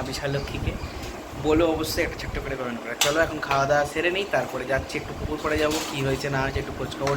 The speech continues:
নিতে, সেটা তোমাদের ঘুরে সম্পূর্ণটা দেখাবো। খাওয়া দাওয়ার মধ্যে আছে ওল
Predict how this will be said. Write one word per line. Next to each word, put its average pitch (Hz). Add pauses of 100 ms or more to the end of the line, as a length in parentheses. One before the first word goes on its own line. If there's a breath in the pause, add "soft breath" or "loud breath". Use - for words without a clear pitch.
নিতে, 147 (460 loud breath)
সেটা 127
তোমাদের 143
ঘুরে 151
সম্পূর্ণটা 143
দেখাবো। 117
খাওয়া 147
দাওয়ার 147
মধ্যে 147
আছে 147 (120)
ওল 151